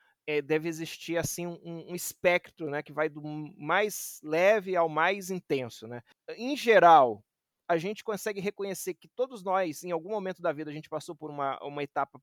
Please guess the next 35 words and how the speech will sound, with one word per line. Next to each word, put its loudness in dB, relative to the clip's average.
parecida -4
com -6
aquela -4
do -10
náufrago, 2
a -6
gente -14
enxergou -2
em -8
alguma -6
coisa -8
uma -10
personalidade, -4
né, -2
um -8
amigo -10
imaginário. -2
Eu -2
mesmo, -2
quando -6
era -4
criança, -6
eu -12
lembro -10
bem -10
disso. -12
Eu -8
fui -4
uma -2
dessas -8
crianças -4
que, -20
que -12
eu -8
tenho -8